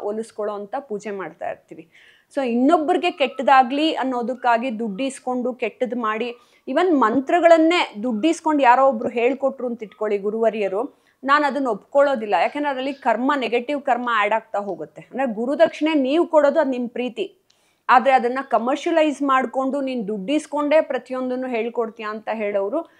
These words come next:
ನಿಜವಾದ ಗುರುಗಳಾಗೋದಕ್ಕೆ ಸಾಧ್ಯನೇ ಇಲ್ಲ.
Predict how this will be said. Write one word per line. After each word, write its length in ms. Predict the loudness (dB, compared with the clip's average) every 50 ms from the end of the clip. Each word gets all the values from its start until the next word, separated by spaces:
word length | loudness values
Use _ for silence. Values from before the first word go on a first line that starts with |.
| _ _ -6
ನಿಜವಾದ 460 | -6 -6 -4 0 2 4 4 4 2 0
ಗುರುಗಳಾಗೋದಕ್ಕೆ 840 | -2 -2 -2 -4 -2 -2 -2 -2 0 -2 -4 -4 -6 -10 -10 -10 -8
ಸಾಧ್ಯನೇ 540 | -4 -4 -4 -4 -4 -8 -10 -8 -8 -6
ಇಲ್ಲ. 160 | -6 -6 -8